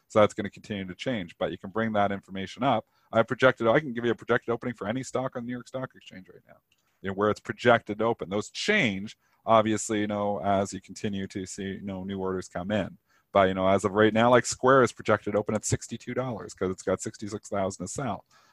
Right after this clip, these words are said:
But that's not gonna open down there. There's gonna be a lot of people, like, I would come in and buy it at sixty-three. There's gonna be other people that come in. So it's probably gonna open down, you know, as other things, if, if, unless something drastically happens different in the market. But, you know, a lot of times you see these opening prices and their projections are so low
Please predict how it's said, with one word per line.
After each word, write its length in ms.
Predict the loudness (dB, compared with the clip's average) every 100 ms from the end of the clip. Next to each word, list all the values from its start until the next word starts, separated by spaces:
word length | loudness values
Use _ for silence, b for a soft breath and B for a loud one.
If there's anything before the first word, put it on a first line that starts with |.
| b
But 200 | 4 6
that's 200 | 2 4
not 200 | 6 6
gonna 160 | 4 0
open 220 | -2 -10
down 180 | -20 -20 _
there. 80 | -14
There's 140 | -4
gonna 180 | 0 4
be 100 | 6
a 60 |
lot 200 | 8 8
of 40 | 6
people, 240 | 2 2
like, 140 | 2 6
I 140 | 6
would 140 | 6 2
come 180 | 0
in 60 | 0
and 100 | 2
buy 180 | 4 6
it 60 |
at 80 | 4
sixty-three. 440 | -2 -8 -8 0 0
There's 120 | 2
gonna 120 | 2
be 40 |
other 140 | 4 2
people 200 | -2 -8
that 80 | -8
come 160 | -10
in. 140 | -10 -14 b b
So 160 | 4
it's 100 | 4
probably 240 | 6 6 6
gonna 180 | 4 0
open 360 | -2 -4 -2
down, 520 | 4 6 6 2 -4 -12 _ -2
you 80 |
know, 140 | 2 2
as 120 | 2
other 280 | 0 0 -2
things, 280 | -8 -10 -8
if, 160 | -10 -10
if, 200 | -12 -10
unless 260 | -2 -2
something 280 | -2 -12 -12 -14
drastically 380 | -4 -4 -2 -6
happens 280 | -6 -6 -8
different 240 | -14 -12
in 60 | -6
the 60 | -2
market. 340 | -2 -2 -8 _ b b
But, 140 | 4 6
you 60 |
know, 80 | 6
a 20 |
lot 180 | 8 8
of 60 | 6
times 200 | 0 -2
you 60 |
see 160 | -6 -6
these 160 | -2
opening 300 | 0 0 -2
prices 320 | 0 2 2 -4
and 60 |
their 80 | -10
projections 540 | -12 _ 0 0 -2 -14
are 60 |
so 420 | -6 -4 -2 -4 -4
low 420 | 4 6 6 2